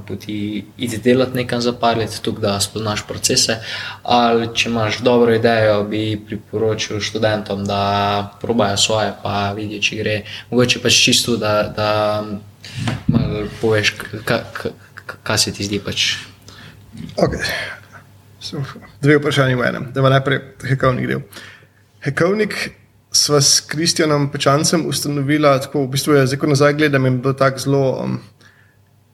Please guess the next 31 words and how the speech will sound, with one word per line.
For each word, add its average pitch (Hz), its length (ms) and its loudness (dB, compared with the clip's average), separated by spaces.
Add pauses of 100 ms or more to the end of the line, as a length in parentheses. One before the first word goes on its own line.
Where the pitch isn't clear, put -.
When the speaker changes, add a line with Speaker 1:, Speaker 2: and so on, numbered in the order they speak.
(180)
Speaker 2:
idealističen 160 880 4
vzgib, 151 420 0 (100)
ampak 143 380 -4
idealističen 143 560 2
na 139 80 2
tak 143 120 2
način, 143 280 0
ko 135 80 -4
pravzaprav 135 540 -2 (640)
je 131 260 0 (260)
več 143 420 2
takih 131 300 2
idealizmov 131 640 2
bi 131 140 4
rabili. 123 320 -2 (400)
In 139 160 4
to 156 100 0
sicer 170 200 2
zato, 175 240 0
ker 180 200 -2
prvotna 170 440 4
ideja 156 260 4
je 139 60 2
bila, 143 160 4
da 143 120 0
bova 131 200 -2
skupaj - 320 -4
delala 143 380 2
nek 139 280 -2 (180)
startup 143 640 0 (180)
z, 123 440 0